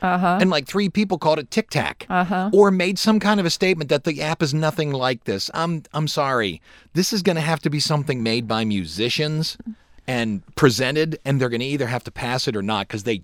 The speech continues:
Speaker 2: don't know what they're talking about.
Speaker 1: Well, I can see a brand new major, uh, coming out of this as well. You're gonna have a lawyer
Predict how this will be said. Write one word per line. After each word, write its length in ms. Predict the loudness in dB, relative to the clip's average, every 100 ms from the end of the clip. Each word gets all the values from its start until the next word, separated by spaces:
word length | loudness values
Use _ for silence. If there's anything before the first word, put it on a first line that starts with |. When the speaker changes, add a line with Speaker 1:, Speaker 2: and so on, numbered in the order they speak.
| -2
Speaker 2:
don't 240 | -2 -2 -8
know 140 | -10
what 340 | -8 -6 -6 -8
they're 80 |
talking 480 | -10 -6 -6 -6 -10
about. 160 | -4 2
Speaker 1:
Well, 260 | 4 2 2
I 160 | 0 2
can 180 | 2
see 280 | 2 0 0
a 40 | 0
brand 640 | 2 2 2 0 0 0
new 300 | 0 2 2
major, 720 | 0 0 -2 -2 -2 -2 -4 -8 -20 -16 -2
uh, 400 | 2 2 0 -4 -10 -18 -18 -4
coming 280 | 0 0 2
out 200 | 2 2
of 80 | 0
this 240 | -4 -4
as 160 | -6 -2
well. 340 | 2 4 2
You're 180 | 0 -2
gonna 160 | 0
have 220 | -2 0 0
a 60 |
lawyer 640 | 0 2 2 2 0 -4